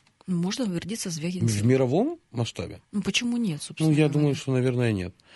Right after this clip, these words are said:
Speaker 2: Я имею в виду, смотрите, я имею в виду бизнес, я имею в виду экономику. Международный бренд какой-то, да, человека, который его там, условно говоря, создал. Спортсмен какой-то, фильм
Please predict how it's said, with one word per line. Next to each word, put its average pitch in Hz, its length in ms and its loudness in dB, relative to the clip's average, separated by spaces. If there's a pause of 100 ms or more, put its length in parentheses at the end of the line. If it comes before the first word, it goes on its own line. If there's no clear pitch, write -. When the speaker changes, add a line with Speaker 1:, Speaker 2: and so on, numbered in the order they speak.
(340)
Speaker 2:
Я 120 400 2
имею 131 380 4
в 120 40 -4
виду, 123 340 0
смотрите, - 480 -8
я 113 80 0
имею 117 160 2
в 101 80 -4
виду 92 140 -8
бизнес, 95 560 -8
я 104 180 -4
имею 101 200 -2
в 92 40 -10
виду 95 160 -6
экономику. - 520 -10 (240)
Международный 110 480 -2
бренд 92 460 -10
какой-то, - 480 -16
да, - 100 -10
человека, 92 460 -4
который 90 340 -18
его 101 140 -18
там, - 160 -18
условно - 400 -16
говоря, - 300 -20
создал. - 400 -14 (760)
Спортсмен 104 720 -2
какой-то, 95 520 -14
фильм 120 500 2